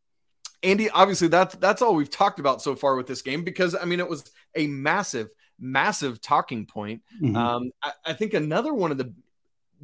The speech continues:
Speaker 1: biggest talking points of this game is how miserably both teams shot in
Speaker 2: Yeah.
Speaker 1: the second half. Uh,
Speaker 2: Mm-hmm.
Speaker 1: at, at one point I checked in, um, it was, like, five minutes to go in the game. The teams were a combined twenty-five and a half percent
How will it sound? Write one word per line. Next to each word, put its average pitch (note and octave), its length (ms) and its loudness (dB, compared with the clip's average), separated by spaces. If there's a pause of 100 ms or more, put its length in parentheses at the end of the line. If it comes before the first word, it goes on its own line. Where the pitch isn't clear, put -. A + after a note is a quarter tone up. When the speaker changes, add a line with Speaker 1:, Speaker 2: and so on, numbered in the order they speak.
(100)
Speaker 1:
biggest B3+ 340 2
talking C#3+ 300 2
points C3 260 -2
of A#2+ 60 -4
this A2+ 160 -8
game A#2+ 320 -6 (360)
is C#3+ 180 0
how G3 200 2
miserably E3 760 4
both F3+ 400 6
teams F#3 240 0
shot D3+ 400 2
in C3+ 160 -6
Speaker 2:
Yeah. B2 60 -2
Speaker 1:
the A2 40 -6
second - 400 -8
half. A#2+ 380 -6 (320)
Uh, C3+ 160 0
Speaker 2:
Mm-hmm. G2 140 -2
Speaker 1:
at, D3+ 120 -4 (100)
at D#3 160 -2
one F3+ 220 0
point E3+ 320 -2
I C#3+ 120 -2
checked - 420 -4
in, D3 360 -2 (360)
um, B2 580 0 (140)
it A#2 260 -10
was, C#3+ 140 -4
like, C#3 140 -2
five F3 360 6
minutes E3+ 300 0
to C#3+ 80 -10
go D3+ 160 4
in D3 60 0
the C#3 40 -2
game. D3 260 -2
The C#3+ 100 -2
teams A3+ 340 -4
were A3+ 140 2
a G#3 60 0
combined F#3+ 440 -2
twenty-five G#3 640 2
and G3 80 -2
a D#3+ 60 0
half F3 200 0
percent D3+ 480 -4